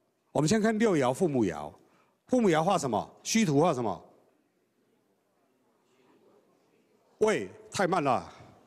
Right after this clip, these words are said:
这考试会不及格。来，虚图画什么？损画损对吧？父画父，对不对？是不是父画父？父画父啊，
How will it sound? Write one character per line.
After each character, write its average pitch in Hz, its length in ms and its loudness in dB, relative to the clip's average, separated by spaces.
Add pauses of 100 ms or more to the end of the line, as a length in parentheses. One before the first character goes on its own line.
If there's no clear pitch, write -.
(1800)
这 196 120 0
考 135 220 2
试 180 140 0
会 170 140 4
不 170 100 -4
及 147 180 -2
格。 95 220 0 (120)
来， 147 200 -2 (320)
虚 262 240 2
图 208 140 2
画 226 160 4
什 175 100 0
么？ 117 260 0 (1700)
损 196 200 2
画 226 140 4
损 196 200 -2
对 180 120 2
吧？ 120 300 0 (320)
父 247 300 2
画 202 260 2
父， 196 180 0
对 202 140 2
不 165 60 -2
对？ 160 200 2 (800)
是 - 120 -2
不 220 60 4
是 214 60 2
父 226 120 2
画 208 160 4
父？ 196 240 2 (920)
父 170 140 2
画 151 200 4
父 156 120 0
啊， 123 280 -4